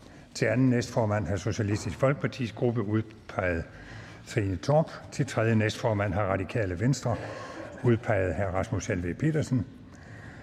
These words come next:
Og da Enhedslisten og Det Konservative Folkeparti har lige mange medlemmer,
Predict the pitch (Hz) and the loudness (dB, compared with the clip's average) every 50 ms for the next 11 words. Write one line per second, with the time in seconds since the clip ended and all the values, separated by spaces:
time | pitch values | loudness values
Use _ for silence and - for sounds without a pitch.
0 | - - - - - - - - - - 151 147 151 151 175 190 180 175 175 - | -14 -14 -14 -16 -16 -18 -18 -12 2 4 6 6 8 8 8 6 6 6 4 4
1 | - 156 151 - - - 143 135 131 123 123 - 135 131 - 147 135 135 139 - | 4 2 2 2 2 2 2 4 4 4 4 2 2 2 4 4 4 4 4 2
2 | 127 117 104 - - 147 165 127 117 - 117 - - - 117 98 110 120 135 143 | 0 0 0 2 4 4 4 2 0 -2 -4 -4 -4 -2 2 2 2 4 4 2
3 | 139 123 117 113 110 101 107 127 139 139 123 117 101 | 2 4 4 4 4 6 6 6 6 4 4 2 2